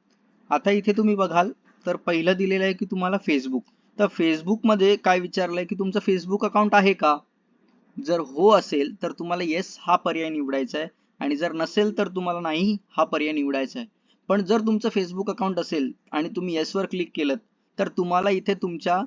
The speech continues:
सक्रिय Facebook अकाउंटची लिंक टाकायची आहे. म्हणजे काय, तुमच्या प्रोफाईल लिंक जी आहे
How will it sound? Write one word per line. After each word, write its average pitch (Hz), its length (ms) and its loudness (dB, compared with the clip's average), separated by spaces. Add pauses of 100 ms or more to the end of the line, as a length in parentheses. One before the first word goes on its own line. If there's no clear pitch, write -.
(600)
सक्रिय 208 560 0 (120)
Facebook 196 380 2
अकाउंटची 185 580 -4
लिंक 190 300 0
टाकायची 143 420 0
आहे. 135 80 -2
म्हणजे 156 220 -6
काय, 170 200 -2
तुमच्या 170 340 -8
प्रोफाईल 170 520 -4
लिंक 170 400 -4
जी 165 100 -4
आहे 135 280 -2